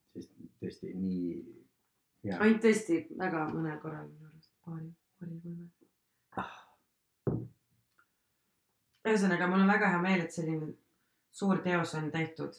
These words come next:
Speaker 2: meie ajalukku,
Speaker 1: Jaa.
Speaker 2: sisse kirjutatud ja filmi ajalukku ka. Hea
Speaker 1: Jaa.
Speaker 2: meel on.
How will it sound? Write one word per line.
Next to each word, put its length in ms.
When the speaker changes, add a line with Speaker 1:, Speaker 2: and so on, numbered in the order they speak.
Speaker 2:
meie 160
ajalukku, 600
Speaker 1:
Jaa. 200
Speaker 2:
sisse 180
kirjutatud 540
ja 140
filmi 280
ajalukku 460
ka. 160
Hea 100
Speaker 1:
Jaa. 120
Speaker 2:
meel 200
on. 160